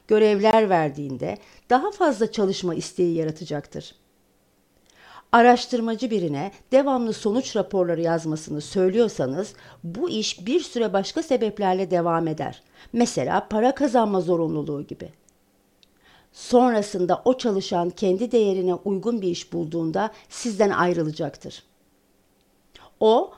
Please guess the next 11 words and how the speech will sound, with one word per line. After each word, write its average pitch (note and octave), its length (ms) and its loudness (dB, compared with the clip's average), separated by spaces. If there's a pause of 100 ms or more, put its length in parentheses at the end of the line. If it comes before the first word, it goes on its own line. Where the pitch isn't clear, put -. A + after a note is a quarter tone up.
(140)
araştırmak, G#3+ 840 2 (220)
öğrenmek G#3 680 -2 (200)
ve A#3 40 0
yenilikler G#3+ 680 0
sunmak D#3 460 -6
istiyor. - 440 -14 (1300)
Alan F#3+ 340 4
tanırsanız F3+ 880 -4 (160)
sizinle F3 600 -2
devam D#3+ 360 0
edecektir. C#3+ 680 -10